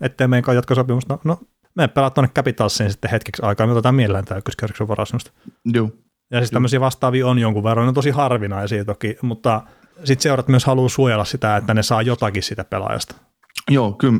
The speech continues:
Speaker 2: No itse asiassa, et jos mulla olisi mahdollisuus tehdä, niin mä tekisin itsekin tommoista. Et jos tilanne on se.
Speaker 1: Mm.
Speaker 2: Mut se on tosiaan, tosiaan Nashvillelläkin niin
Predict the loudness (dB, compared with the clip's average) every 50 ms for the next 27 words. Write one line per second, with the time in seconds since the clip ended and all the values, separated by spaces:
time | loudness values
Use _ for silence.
0 | 2 2 2 2 2 0 0 0 0 0 -2 -4 -2 -2 -2 -2 -4 -6 -6 -4
1 | -2 0 2 4 4 2 2 0 0 0 0 0 -2 -4 -4 -2 -2 0 0 0
2 | 0 -2 -2 -4 -4 -2 -2 -2 -4 -6 -10 -10 -8 -8 -6 -6 -6 -8 -10 -14
3 | -20 _ _ _ _ _ _ _ -8 -6 -6 -8 _ _ _ _ _ _ _ _
4 | -4 -4 -4 -4 -4 -2 0 0 0 0 0 0 0 0 0 -2 -4 -6 -10 _
5 | -20 -10 -4 -2 0 0 0 -2 -4 -10 -16 _ -6 -4 -2 0 0 0 2 2
6 | 0 0 2 2 2 2 0 -2 -4 -6 -8 -6 -2 0 2 2 2 2 2 0
7 | 0 2 2 2 0 0 0 0 0 2 2 0 0 -2 -4